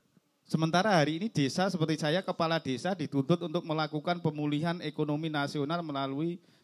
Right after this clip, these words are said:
pemberdayaan ekonomi di desa. Kalau kita logika akal sehat, dampaknya, Pak, dampaknya bahwa desa saya menanggung delapan puluh, eh,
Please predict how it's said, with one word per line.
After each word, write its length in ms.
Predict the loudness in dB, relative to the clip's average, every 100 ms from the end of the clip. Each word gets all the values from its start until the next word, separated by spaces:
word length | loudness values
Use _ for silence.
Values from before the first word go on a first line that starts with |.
| -8
pemberdayaan 720 | -2 -2 -2 -4 -2 -4 -6
ekonomi 400 | -2 -2 0 -2
di 160 | -4
desa. 480 | -8 -8 -8 -8 -12 -14 _ _ _ _ _ -2
Kalau 240 | 2 2
kita 240 | -2 0
logika 480 | 6 6 4 0 0
akal 320 | 0 2 2
sehat, 400 | 2 0 -2 0
dampaknya, 960 | 2 2 0 2 4 2 0 2 2 0
Pak, 160 | -2 -6 -16 _ _ _ _ _ _ _ _ _ _ _ _ -2
dampaknya 960 | 0 -2 0 2 2 -2 -4 -4 -4 -4
bahwa 400 | -2 0 0 -2 -10 _ _ -2
desa 320 | -2 0 -2
saya 240 | 0 -2
menanggung 480 | -2 -4 -4 -2 -2
delapan 560 | -2 -2 -2 0 -2 0
puluh, 320 | 4 6 4 0 _ _ _ _
eh, 300 | 2 4 4